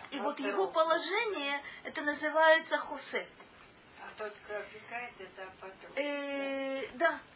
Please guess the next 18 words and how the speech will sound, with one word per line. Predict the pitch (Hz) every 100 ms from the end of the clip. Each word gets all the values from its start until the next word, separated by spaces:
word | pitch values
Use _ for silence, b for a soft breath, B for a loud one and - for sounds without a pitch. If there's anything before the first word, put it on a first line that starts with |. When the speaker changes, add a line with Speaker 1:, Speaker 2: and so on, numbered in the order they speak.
| -
Speaker 1:
греческим | 240 311 339 330 - 285
словом | 262 269 254 240 254 262 - 254
действительно | 262 302 311 330 277
называется, | 254 247 247 247 247 247 254 294
э, | 262 240 233 233 233 233 233 226 226 226 226 226
называется | 226 226 254 285 277 277 226
тот, | 370 381
кто | - 330 262
осуществляет | 254 277 - 277 - 302 330 349 285
опеку | 285 330 370 302 285 B B
над | 262 220
вот | 254 269
этим, | 262 269 254 254
э, | 247 240 240 233 233
над | 240 233
вот | 240 226
этим | 220 220 214
хосе. | 220 220